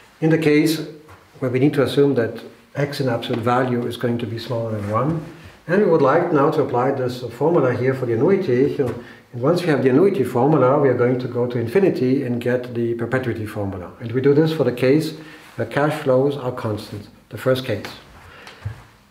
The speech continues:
Okay, so let's rewrite what is going to be the, uh, annuity, present value of annuity.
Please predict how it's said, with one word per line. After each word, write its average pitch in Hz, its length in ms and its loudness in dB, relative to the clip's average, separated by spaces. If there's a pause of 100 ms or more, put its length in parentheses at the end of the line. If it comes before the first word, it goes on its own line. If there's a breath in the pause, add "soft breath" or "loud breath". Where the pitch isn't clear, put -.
(160)
Okay, 147 380 2
so 135 160 0
let's 131 220 0
rewrite 131 520 0
what 135 120 -2
is 135 100 -6
going 131 240 0
to 131 80 -4
be 131 180 -2
the, 117 340 -2
uh, 113 280 -4
annuity, 147 600 0
present 123 320 -4
value 127 800 0
of 120 200 -8
annuity. 139 600 0